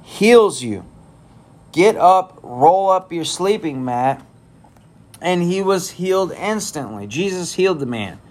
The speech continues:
Then the whole population of Lydda, Lydda and Sharon saw Aeneas walking around,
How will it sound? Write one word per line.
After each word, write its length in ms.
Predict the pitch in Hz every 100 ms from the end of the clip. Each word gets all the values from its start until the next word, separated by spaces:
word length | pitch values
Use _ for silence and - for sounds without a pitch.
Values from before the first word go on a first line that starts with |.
| - - - _ - - -
Then 240 | 175 208
the 160 | 190 151
whole 300 | 160 196 190
population 760 | 185 170 175 156 160 165 151
of 120 | 135 123
Lydda, 480 | 156 175 151 143 - - - - - 85 - - - _
Lydda 480 | - 143 170 190 185
and 240 | 147 156 139
Sharon 520 | - 170 165 156 147
saw 400 | - 165 165 156
Aeneas 680 | - 170 175 147 147 139 - - _
walking 480 | 131 156 175 202 202
around, 640 | 196 156 139 139 151 151